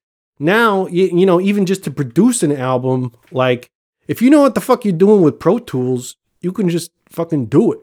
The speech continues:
you know? Like, you don't have to necessarily have a studio, although it does help in, uh, everything. But, like, a lot of punk rock dudes also work in studios, and you can just fucking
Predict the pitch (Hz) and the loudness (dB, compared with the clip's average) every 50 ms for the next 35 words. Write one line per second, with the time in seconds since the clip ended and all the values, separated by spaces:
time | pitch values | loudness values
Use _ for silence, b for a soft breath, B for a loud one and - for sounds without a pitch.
0 | _ _ - 131 127 143 156 175 175 165 151 151 147 160 160 185 185 185 - - | _ _ -8 -4 -2 -2 0 0 0 0 0 0 0 2 0 0 0 -2 -6 -6
1 | - 214 202 - _ - 156 147 156 147 - - - 156 151 147 147 143 143 147 | -4 -4 -4 -6 _ -4 -2 -2 -2 -2 -4 -4 -2 0 2 2 2 2 0 -2
2 | 135 127 - - - - 233 214 190 143 120 120 120 123 117 b b b b b | -4 -6 -10 -8 -4 -4 0 2 2 2 2 2 0 0 -2 b b b b b
3 | 180 175 175 185 170 170 - 208 175 - - 180 175 165 165 - - _ - 160 | 0 2 2 2 2 4 2 2 2 2 0 -2 0 -2 -4 -6 -12 _ -4 -4
4 | 143 139 139 135 135 135 131 - _ _ _ _ - 147 143 151 143 - 160 151 | -2 -2 -2 -2 -4 -4 -6 -8 _ _ _ _ -4 -2 -2 -2 -2 0 0 0
5 | 143 135 113 143 151 147 - 147 139 131 127 123 - - - 156 151 151 156 160 | 0 0 -2 -2 -4 -2 -2 -2 -2 0 -2 -4 -4 -4 -2 0 2 2 2 2
6 | 160 147 - - 175 185 190 190 170 165 - - - 156 156 165 170 151 - - | 0 -2 -2 -2 -2 -2 0 0 -2 -2 -2 0 2 4 4 4 4 0 -4 -8
7 | - _ - 139 143 - 160 143 151 196 233 226 - 139 120 - - 151 135 123 | -8 _ -2 0 0 0 0 0 2 0 0 0 0 -4 -4 -4 -2 -2 0 2
8 | 117 113 110 107 104 110 120 120 117 117 135 127 123 123 - - 160 151 - 147 | 2 2 0 -2 -4 -4 -4 -4 -2 -2 -4 -4 -4 -4 -4 -2 -2 -2 -2 -2
9 | 135 127 | -4 -4